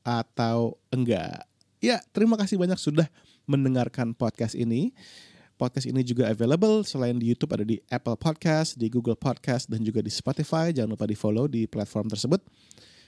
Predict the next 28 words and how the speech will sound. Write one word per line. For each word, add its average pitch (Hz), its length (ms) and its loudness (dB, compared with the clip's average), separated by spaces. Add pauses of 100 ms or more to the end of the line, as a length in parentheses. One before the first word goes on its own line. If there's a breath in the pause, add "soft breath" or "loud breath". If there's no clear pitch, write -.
(120 soft breath)
Dan 123 240 2
sampai 143 240 -2
ketemu 180 240 2
ya 139 240 2
di 117 480 0
podcast 110 480 -4
episode 120 400 -6
selanjutnya. 131 640 -2
Saya 104 240 -4
akan 104 320 -6
bikin 120 240 -6
podcast 175 320 -2
lebih 180 160 0
sering. 170 400 2 (480 loud breath)
Dan 110 640 0
juga 123 400 0
terus 185 240 0
berinteraksi 175 480 -2
dengan 175 240 0
saya 170 160 0
di 151 80 0
sosial 147 320 -2
media, 143 320 0
khususnya 139 320 -4
di 127 160 0
Twitter, 151 560 0
di 127 160 -2
Instagram. 127 640 -2